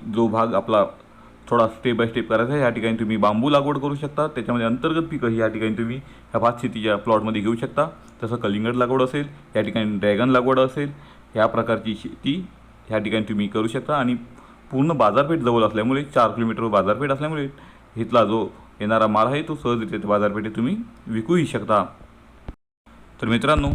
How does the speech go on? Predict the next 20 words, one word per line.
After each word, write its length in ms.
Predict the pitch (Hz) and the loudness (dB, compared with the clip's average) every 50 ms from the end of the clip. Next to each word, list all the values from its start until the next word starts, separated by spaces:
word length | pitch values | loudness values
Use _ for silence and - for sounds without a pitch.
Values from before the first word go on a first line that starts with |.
| - - - - - - - - - - | -2 -4 -8 -10 -20 -20 -20 -10 -4 2
तुम्ही 260 | 131 127 123 113 107 - - - - - - - - - - - - - - - - - - - - | 4 4 4 4 2 -2 -8 -16 -20 -20 -20 -20 -20 -20 -20 -20 -20 -20 -20 -20 -20 -20 -16 -8 -4
रत्नागिरी, 460 | 110 110 - 139 147 151 143 135 139 | -4 -2 0 2 2 2 2 2 0
कोल्हापूर, 460 | 139 - 120 117 117 117 117 117 117 | 0 2 4 4 6 4 4 2 0
नागपूर 420 | 110 113 113 120 - 135 147 143 131 | 2 2 0 0 0 0 0 0 0
समृद्धी 540 | 131 - 127 113 110 110 117 143 147 143 147 | -2 -2 -2 0 0 2 2 0 2 2 2
महामार्गापासून 960 | 127 117 120 120 113 113 113 113 113 113 107 113 107 131 135 - 160 156 156 | 2 4 4 2 2 2 2 2 2 2 2 2 2 0 0 0 -2 -4 -4
काही 360 | - 120 117 120 117 113 110 - - - - - - | -2 0 2 4 4 2 0 -2 -8 -18 -14 -8 -6
अंतरावर 440 | 107 110 107 127 127 143 151 165 | -4 -4 0 4 4 4 4 4
किंवा 240 | 175 - 139 120 113 | 2 2 2 2 2
जवळपास 440 | 98 101 113 117 117 107 113 110 - | 4 4 4 4 4 4 2 2 2
तुम्ही 160 | - 117 113 | 2 2 2
जर 120 | 98 110 107 | 2 0 -2
प्लॉट 240 | 98 104 107 107 | 0 2 2 2
बघत 320 | 101 98 110 113 110 123 127 | 4 2 0 2 2 4 2
असाल, 260 | 147 - 165 165 165 165 - - - | 2 2 2 0 0 -2 -6 -10 -8
तर 60 | - 160 | -4 2
या 140 | - 113 | 2 2
प्लॉटला 340 | 113 113 113 113 117 113 117 | 2 2 2 0 2 2 0
तुम्ही 220 | 117 120 120 120 113 | 0 0 0 0 0
नक्की 300 | 113 - - 165 196 | 0 -2 -4 -4 -4